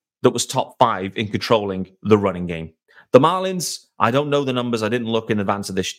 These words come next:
this show, unfortunately, but they had a running problem from a stealing perspective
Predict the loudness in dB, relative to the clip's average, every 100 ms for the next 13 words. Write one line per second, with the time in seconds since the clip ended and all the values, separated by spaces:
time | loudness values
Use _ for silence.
0 | 0 0 0 0 0 0 -4 -2 -2 -4
1 | -6 -2 4 6 4 0 0 2 -4 -4
2 | 0 2 2 -4 -4 2 2 2 -6 -8
3 | 0 2 2 -2 -2 -2 -2 -4 -2 0
4 | -2 0 -2 -2